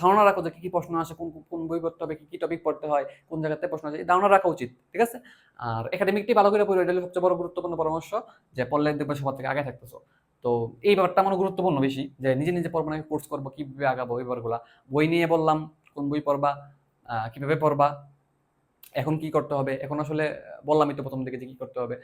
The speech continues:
তারপর হচ্ছে কোর্স কিনবো না নিজে নিজে পড়বো, অ্যাডমিশন আগে থাকলে কী করতে হবে, আগে থাকবো কি না, এই ব্যাপারগুলো, আহ, বললাম ক্লিয়ারলি। তো আশা করি প্রশ্নের উত্তরগুলো পাইছো। আর যদি কোনো প্রশ্ন থাকে, তাহলে হচ্ছে আমাকে কমেন্টে জানাও, আমি তোমাকে বিস্তারিত আ-, আরও বলে দিব, সমস্যা নেই, ঠিক আছে? ভালো থাকো সবাই, আজকের ভিডিও এই পর্যন্তই।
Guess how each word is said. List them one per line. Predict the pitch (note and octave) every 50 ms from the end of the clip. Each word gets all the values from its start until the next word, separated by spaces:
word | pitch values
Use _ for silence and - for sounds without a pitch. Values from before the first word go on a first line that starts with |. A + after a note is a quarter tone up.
| - _ _ _ -
তারপর | B2 A#2 A#2+ B2+
হচ্ছে | B2+ B2+ - -
কোর্স | D3+ D3+ D3 -
কিনবো | D3+ D3 C#3+
না | C#3+
নিজে | D3 D3 C#3+ C#3+ C#3+
নিজে | C#3+ C#3 C#3 C3+
পড়বো, | B2+ C3 C3 C3
অ্যাডমিশন | C3 C3 - _ _ - B2 B2+ C3 C#3 C#3+
আগে | C#3+ D3 C#3+
থাকলে | C#3+ C3+ C#3 C#3 C#3
কী | C#3 C3 C3+
করতে | C#3 C#3 - C3+
হবে, | C3+ C3 C3 B2+ B2 A#2+ A#2 - - - -
আগে | C3+ C3+ C3+
থাকবো | C3+ B2 B2 B2+
কি | B2+ C3+ B2+
না, | B2+ B2 - _ _ _ _ _ -
এই | D3+ C#3+
ব্যাপারগুলো, | C3 B2+ A#2+ A2 A2 G#2 - _ _ _ _ _ _ _ -
আহ, | - A#2+ A2+ A2+ A2 - - - B2
বললাম | C3 C#3 C#3 B2+ A#2 A#2
ক্লিয়ারলি। | A#2+ B2 B2 A#2+ B2+ D3 G3+
তো | G3+ -
আশা | C3+ C3 - D3
করি | C#3+ C#3 C#3+ C#3 C#3 C3+ A#2+ A#2
প্রশ্নের | - C3+ C#3 C3+ C#3+
উত্তরগুলো | C#3+ C#3 C#3 C#3 C#3+ D3
পাইছো। | C#3+ D3+ D3 - - - - - _ _ _ -
আর | - G3 F#3
যদি | G3 G#3 A3
কোনো | G3 G3+ G3+ - - -
প্রশ্ন | - - F#3 F#3
থাকে, | E3+ E3+ F3 F3 F3
তাহলে | E3 D#3+ D#3+ D#3
হচ্ছে | D#3 D#3
আমাকে | C#3+ C#3+ D3 D3
কমেন্টে | - C#3 C#3+ C#3+ C#3+ C#3+ D#3
জানাও, | D#3+ D#3+ F#3 A#3+ C4 - _ _ _
আমি | - C3 B2 B2 B2 B2 A#2+ A#2+ B2
তোমাকে | B2 A#2+ A#2 A#2+ A#2+
বিস্তারিত | A#2 A#2 A#2+ - A#2+ A#2 A#2 -
আ-, | A2+ A2+ A2 -
আরও | B2 C3 C3+
বলে | C3+ C3 A#2+
দিব, | A#2 A#2 A2+ - -
সমস্যা | A#2 A2+ G#2 - _ A#2
নেই, | A#2 _ _
ঠিক | - D#3+ G3
আছে? | G3 G3 - _ _ _ _
ভালো | - B2+ A#2+
থাকো | C3 C3+ C#3+
সবাই, | C3+ D#3+ F3+ G#3+ A3+
আজকের | - - - - C3+
ভিডিও | C3 C3+ C3+ C#3 C#3
এই | C#3 C#3+
পর্যন্তই। | C#3 C#3 C#3+ C#3+ C#3 C#3+ E3+ G3+